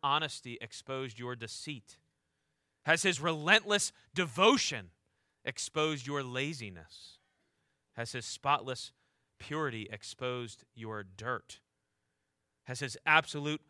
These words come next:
holiness exposed your evil? Has his perfect obedience to God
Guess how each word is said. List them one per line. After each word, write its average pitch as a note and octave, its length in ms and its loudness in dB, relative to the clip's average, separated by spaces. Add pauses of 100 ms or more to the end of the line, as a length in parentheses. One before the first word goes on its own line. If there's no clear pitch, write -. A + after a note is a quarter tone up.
(220)
holiness C#3 800 -2
exposed B2+ 800 -6 (720)
your A#2 300 -6
evil? A2+ 440 -10 (1400)
Has B2+ 180 -2
his D#3+ 120 -2
perfect G3+ 480 4
obedience G3 680 2
to F#3+ 100 -2
God E3+ 500 6